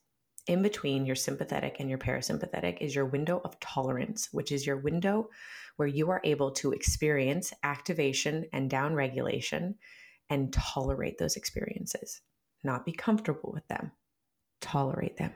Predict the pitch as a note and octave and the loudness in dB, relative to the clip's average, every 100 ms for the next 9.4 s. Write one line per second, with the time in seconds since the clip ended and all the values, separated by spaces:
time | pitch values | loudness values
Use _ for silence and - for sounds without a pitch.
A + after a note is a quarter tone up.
0 | - C#3+ B2 - - C3 C3 A#2+ - F2+ | -8 -4 -4 -4 0 2 2 0 0 -2
1 | - B2 - - _ _ - - - - | -2 -4 -6 -6 _ _ -20 -20 -20 -20
2 | - - - _ - - _ _ _ _ | -20 -20 -20 _ -20 -20 _ _ _ _
3 | - F3 - - D#3+ D#3 E3+ E3+ F#3 G3+ | -2 -2 0 2 4 4 4 4 4 2
4 | D#3 C#3 C#3 - C#3 C3+ D#3 D#3 D#3 C#3 | 0 0 0 0 0 0 0 2 0 0
5 | - C3+ C#3 E3 - C#3 - D3+ C#3+ F#3 | 2 2 2 0 -2 -2 -2 -2 -2 0
6 | D#3+ C#3 D#3+ A3 - - _ _ _ _ | 2 4 4 2 -4 -20 _ _ _ _
7 | _ _ _ - C#3 C3+ C3 B2 A#2+ - | _ _ _ 0 2 2 2 0 -2 -2
8 | - - _ _ _ _ _ _ _ _ | -4 -6 _ _ _ _ _ _ _ _
9 | - D3 B2+ F3+ | -4 0 2 2